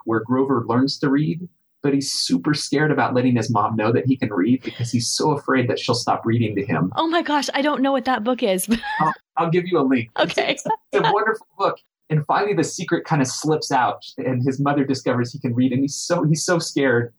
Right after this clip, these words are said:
Speaker 1: And his mom's like, "Don't worry, I'll keep <laughs> reading to you." But I, I think, like, we have this mistaken notion of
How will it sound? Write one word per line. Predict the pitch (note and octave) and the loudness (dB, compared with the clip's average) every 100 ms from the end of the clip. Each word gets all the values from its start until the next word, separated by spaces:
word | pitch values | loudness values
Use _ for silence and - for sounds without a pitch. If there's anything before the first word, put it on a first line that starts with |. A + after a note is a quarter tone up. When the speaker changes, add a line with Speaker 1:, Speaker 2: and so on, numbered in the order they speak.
| _ _ B2 | _ _ -2
Speaker 1:
And | B2 A#2 | -2 0
his | C3+ | 0
mom's | D3 B2+ A#2+ | 2 0 0
like, | - | -2
"Don't | E3 C3+ | 0 0
worry, | G#2+ A2 | 0 0
I'll | A#2 | 0
keep | A#2 C3+ | 0 -4
<laughs> | C3 | -2
reading | A#2+ D3+ - - | 0 0 0 -2
to | A#2 | -2
you." | G2 - _ _ | -2 -4 _ _
But | E3+ | -2
I, | E3 F3 E3+ | 0 0 -2
I | |
think, | E3 C4 C4 | 0 0 0
like, | F3+ | 0
we | E3 | 0
have | D#3 F3+ E3+ | 0 0 0
this | D#3 | -4
mistaken | D#3 D3 D3+ D3 C3+ | -4 -2 -2 0 0
notion | D3+ F3+ - | 0 -2 -2
of | C3 A#2+ | 0 0